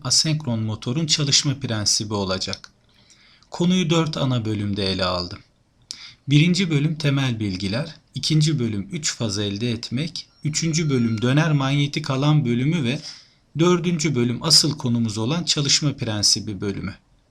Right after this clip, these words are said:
Temel bilgiler bölümünde asenkron motorun çalışma prensibinin doğru bir şekilde anlaşılabilmesi için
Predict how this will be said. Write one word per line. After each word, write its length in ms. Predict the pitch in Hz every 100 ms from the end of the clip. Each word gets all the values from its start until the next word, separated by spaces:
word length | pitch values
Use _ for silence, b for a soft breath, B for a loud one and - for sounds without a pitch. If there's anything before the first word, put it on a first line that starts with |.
| _ _ _ _ _ B B B B B B B B -
Temel 340 | 180 214 220
bilgiler 540 | 190 175 160 175 185 151
bölümünde 500 | 127 120 117 107 104
asenkron 600 | 127 - 190 180 123 110
motorun 500 | 104 104 - 104 104
çalışma 600 | - 131 120 - 170 156
prensibinin 920 | 123 113 110 - 107 107 127 185 190 B B -
doğru 380 | 127 147 170 185
bir 120 | 156
şekilde 520 | - - 117 - 104
anlaşılabilmesi 1120 | 104 110 123 123 - 120 117 120 120 120 -
için 400 | 170 156 175 185